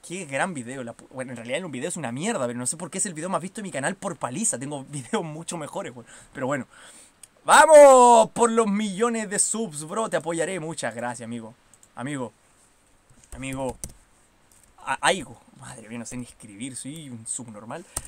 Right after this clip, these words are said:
Amigo. Gracias. Gracias. Y corazoncito. Pues bueno, mira, ahí tenemos un suscriptor nuevo. Probablemente sea el sub número dos mil doce del fin del mundo. <laughs>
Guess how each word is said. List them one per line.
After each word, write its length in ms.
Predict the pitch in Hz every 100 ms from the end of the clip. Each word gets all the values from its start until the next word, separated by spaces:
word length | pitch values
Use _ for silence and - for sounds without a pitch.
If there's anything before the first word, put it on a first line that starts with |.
| -
Amigo. 720 | 143 233 277 247 202 165 131 - _ _ _ _ _ _ _ _ _ _ _ - -
Gracias. 440 | 160 156 - - - - _ _ - - -
Gracias. 1500 | - 143 - 135 139 135 135 135 135 131 - - - - - _ -
Y 160 | 127 120
corazoncito. 560 | - 127 127 117 120 - _ - _ _ _ _ _ _ _ _ _ _ _ _ _ _ _ _ _ _ _ _ _ _
Pues 140 | 127
bueno, 180 | 139 165
mira, 200 | 135 127
ahí 160 | 123 143
tenemos 180 | 147 160
un 80 |
suscriptor 340 | 151 147 127 160
nuevo. 280 | 165 131 131 _
Probablemente 400 | - 151 180 185
sea 140 | 175 196
el 100 | -
sub 440 | - - 220 - -
número 340 | 156 165 180 175
dos 160 | 151
mil 160 | 151 180
doce 280 | 160 131 -
del 180 | 117
fin 120 | - 151
del 100 | 143
mundo. 280 | 135 110 104 _ _ _ _ _ _ _ _ _ _ _ _ _ _ _ _ _ _ _ _ _ _ _ _ _ _ -
<laughs> 460 | - - 156 147